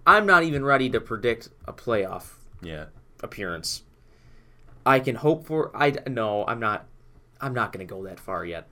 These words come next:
Speaker 2: Realistically, if, I think they got a real shot at a cup in the next five to seven years.
Speaker 1: Maybe within ten years.
Speaker 2: You have the pieces.
Speaker 1: You do.
Speaker 2: You have the piece that every playoff team, every cup team needs.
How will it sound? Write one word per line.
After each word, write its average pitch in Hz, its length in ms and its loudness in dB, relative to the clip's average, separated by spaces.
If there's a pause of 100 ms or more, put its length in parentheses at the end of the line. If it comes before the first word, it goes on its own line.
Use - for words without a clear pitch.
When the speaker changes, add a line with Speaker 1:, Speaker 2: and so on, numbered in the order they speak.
Speaker 2:
Realistically, 107 880 -6 (1120)
if, - 240 -10 (640)
I 117 120 2
think 143 180 -2
they 143 80 0
got 117 160 2
a 107 40 -4
real 104 220 -4
shot 101 320 -2
at 85 60 -10
a 87 60 -10
cup 92 260 -8
in 90 80 -10
the 87 80 -10
next 82 160 -10
five 87 240 -2
to 85 80 -10
seven 82 340 -10
years. 76 380 -12
Speaker 1:
Maybe 220 680 2
within 175 380 4
ten 131 240 -2
years. - 360 -14 (100)
Speaker 2:
You 135 140 2
have 127 560 2 (120)
the 107 120 -4
pieces. 82 720 -10 (380)
Speaker 1:
You 156 120 -8
do. 151 380 -2
Speaker 2:
You 110 140 -2
have 123 340 -2 (380)
the - 80 -14
piece 123 360 -4
that - 120 -4
every 113 200 -2
playoff 110 400 -6
team, 104 240 -12
every 113 200 -2
cup - 320 -8
team 107 240 -8
needs. 98 420 -12